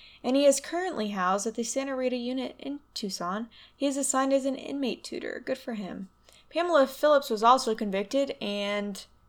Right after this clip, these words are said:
currently is still in prison. So, what is your opinion on this? Do you believe there was enough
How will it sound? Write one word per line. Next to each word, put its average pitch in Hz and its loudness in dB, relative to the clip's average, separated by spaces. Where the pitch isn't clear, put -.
currently 247 -6
is 240 -6
still 277 -2
in 269 -2
prison. 269 -8
So, 254 10
what 240 0
is 233 -2
your 226 0
opinion 185 -6
on 185 -8
this? - -12
Do - -8
you 202 -6
believe 208 2
there 226 6
was 220 2
enough 208 0